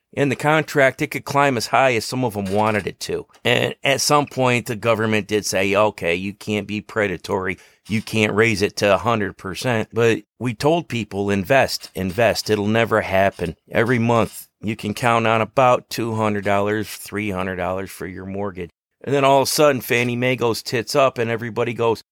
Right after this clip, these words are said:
"Why is my mortgage this month eight hundred dollars? Why did it jump that high? Who are these people? What's going on?" And so now we turn around to today and folks are going,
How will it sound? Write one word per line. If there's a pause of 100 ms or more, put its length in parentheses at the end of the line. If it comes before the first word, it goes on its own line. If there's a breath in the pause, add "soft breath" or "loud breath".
"Why
is
my
mortgage
this
month
eight
hundred
dollars?
Why
did
it
jump
that
high? (140)
Who
are
these
people? (320)
What's
going
on?" (100)
And
so
now
we
turn
around
to
today
and
folks
are
going,